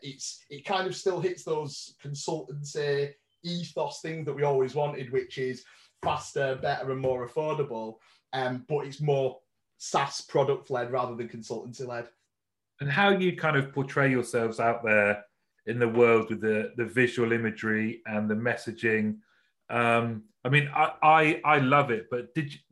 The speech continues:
Speaker 2: did, was there much debate around that in terms of how do we show up externally as a company? What is our, who are we? Do you know what I mean?
Speaker 1: Yeah, it's a good question. Um, so,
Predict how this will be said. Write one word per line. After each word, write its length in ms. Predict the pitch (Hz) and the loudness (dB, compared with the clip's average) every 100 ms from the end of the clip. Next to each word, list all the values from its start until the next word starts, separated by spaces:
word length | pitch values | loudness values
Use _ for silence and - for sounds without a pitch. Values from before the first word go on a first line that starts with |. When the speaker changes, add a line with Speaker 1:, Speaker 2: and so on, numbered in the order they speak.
| - | -8
Speaker 2:
did, 240 | 147 143 | -6 -4
was 140 | 143 | 2
there 80 | 165 | 4
much 280 | 160 165 - | 4 2 -2
debate 400 | 151 151 165 - | -2 2 2 2
around 340 | 156 160 156 156 | 0 0 2 4
that 200 | 160 147 | 2 2
in 120 | 143 | -6
terms 380 | 151 151 143 139 | -2 -2 0 0
of 220 | 131 - _ _ _ _ _ _ _ _ _ _ _ _ _ - | 0 -2 _ _ _ _ _ _ _ _ _ _ _ _ _ 2
how 140 | 180 | 4
do 80 | 180 | 6
we 100 | 175 | 4
show 300 | - 170 151 | 2 2 6
up 260 | 135 113 - | 6 4 -2
externally 840 | 139 135 - 143 131 120 117 117 117 | -4 -4 0 4 4 4 2 2 2
as 180 | 123 | 0
a 60 | 113 | -2
company? 460 | - 117 104 101 104 | -2 -2 -2 -2 2
What 320 | 131 143 135 | 4 4 4
is 180 | 127 123 | 2 2
our, 640 | 117 113 113 113 110 107 - _ | 2 4 4 4 2 0 -8 _
who 200 | 131 131 | 2 6
are 240 | 123 117 | 8 6
we? 180 | 98 92 | 4 -4
Do 120 | 90 | -6
you 40 | 117 | -6
know 60 | |
what 80 | 117 | -4
I 40 | 120 | 0
mean? 380 | 120 104 95 - _ _ _ _ _ _ _ | 2 2 -2 -10 _ _ _ _ _ _ _
Speaker 1:
Yeah, 340 | 156 170 170 160 | 2 4 4 2
it's 280 | 156 - 139 | -2 -14 -2
a 40 | |
good 180 | 180 175 | 0 2
question. 560 | 160 147 - 185 175 - _ _ _ - | 0 0 -2 -4 -4 -12 _ _ _ -2
Um, 380 | 156 151 147 - | 2 2 -2 -12
so, 580 | - 226 190 113 110 | -6 0 2 0 -6